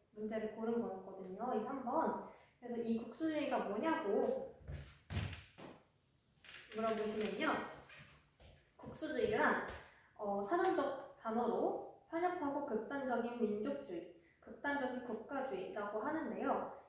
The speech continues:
이 국가주의고 민족주의잖아요. 그러니까 우리나라 문화를 좋아하는 거겠죠. 그렇기 때문에 국수주의는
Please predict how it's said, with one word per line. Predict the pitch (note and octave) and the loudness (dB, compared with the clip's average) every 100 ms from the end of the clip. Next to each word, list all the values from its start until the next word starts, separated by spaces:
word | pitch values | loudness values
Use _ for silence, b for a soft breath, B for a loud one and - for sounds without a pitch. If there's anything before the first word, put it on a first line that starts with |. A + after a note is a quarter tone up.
| B | B
이 | A3 G#3 G#3 - - | -4 -2 -2 -8 -12
국가주의고 | C4 C4 F4+ E4 C4 A#3+ B3+ G4 B3 | -10 4 6 8 6 4 4 2 4
민족주의잖아요. | A#3 E4 - G#3+ G3 G3 F3 F3 F3+ | 4 4 2 2 -2 -2 -6 -6 -6
그러니까 | G#3+ G3 G3+ | -6 -4 -2
우리나라 | A#3 C4 D4 C#4 B3 G#3+ | 0 2 2 2 2 2
문화를 | G#3 A#3 B3 C#4+ C#4 - | 2 2 2 2 0 -2
좋아하는 | - A3+ A3+ A#3 G3 | 0 2 4 4 0
거겠죠. | F3+ F3+ - B3+ - - B B B | 0 -4 -2 0 0 0 B B B
그렇기 | A#3+ A#3 A#3 | 0 0 0
때문에 | C4+ C#4 A3+ E4+ G#4 - - | 0 0 2 2 0 -4 -14
국수주의는 | - - - B3 A3 G#3+ D#4 G#4+ G#4+ | -20 -18 -12 -2 2 4 6 4 4